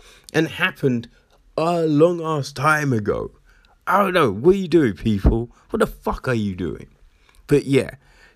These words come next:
Hardy wasn't in danger of his job then. And I'm sure,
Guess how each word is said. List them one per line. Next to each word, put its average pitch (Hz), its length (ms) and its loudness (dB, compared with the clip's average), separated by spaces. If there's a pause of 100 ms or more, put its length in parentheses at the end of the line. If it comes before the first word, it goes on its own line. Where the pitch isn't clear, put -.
(680)
Hardy 175 400 0
wasn't 165 540 -2 (100)
in 135 480 -2
danger 131 400 0
of 123 80 -6
his 131 160 -4
job 107 320 -4
then. 92 420 -8 (880)
And 120 560 0 (320)
I'm 120 220 0
sure, 117 800 -2